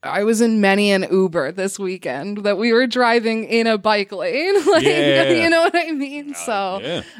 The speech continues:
Speaker 1: I, uh, that, that won't, I won't do it. I, there is a really nice, like, trail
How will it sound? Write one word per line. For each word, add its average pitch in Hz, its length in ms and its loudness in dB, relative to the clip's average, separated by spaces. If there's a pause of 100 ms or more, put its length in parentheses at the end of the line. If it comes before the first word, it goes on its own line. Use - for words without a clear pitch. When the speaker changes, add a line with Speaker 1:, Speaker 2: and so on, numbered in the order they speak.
Speaker 1:
I, 226 540 0 (680)
uh, 214 580 0 (1700)
that, 226 480 0 (180)
that 202 280 0
won't, 175 300 -6 (120)
I 190 140 0
won't 165 300 -2
do 87 200 -8
it. 80 240 -14 (140)
I, 185 320 2 (140)
there 233 380 2
is 254 140 2
a 269 60 -2
really 208 380 -2
nice, 202 360 -2
like, 160 280 -2
trail 214 800 2